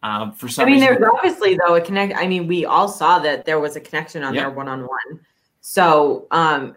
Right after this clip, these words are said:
Speaker 2: and he's not seeing what, what we're all seeing in the house, like, all these, you know, all, Oliver crying and her going back and forth with if she should stay or not. So, um, all he has in her mind really is,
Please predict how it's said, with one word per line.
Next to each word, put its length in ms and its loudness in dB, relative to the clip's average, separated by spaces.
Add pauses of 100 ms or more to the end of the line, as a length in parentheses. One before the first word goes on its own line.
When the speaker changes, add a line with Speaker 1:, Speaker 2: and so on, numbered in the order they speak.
Speaker 2:
and 240 -2
he's 340 -4
not 280 0
seeing 480 -4
what, 340 -6 (800)
what 380 -2
we're 200 2
all 160 4
seeing 300 -8
in 100 -8
the 80 -4
house, 440 0
like, 340 -4 (240)
all 220 4
these, 440 -8 (480)
you 120 -4
know, 400 -2
all, 380 2
Oliver 360 0
crying 680 -4
and 360 -12 (480)
her 320 0
going 260 2
back 280 2
and 100 -4
forth 340 2
with 160 0
if 140 0
she 140 -8
should 240 -12
stay 200 -2
or 100 -2
not. 380 -2
So, 540 0 (400)
um, 600 -2
all 280 6 (100)
he 140 2
has 280 4
in 80 -2
her 100 0
mind 400 0
really 460 2
is, 420 -6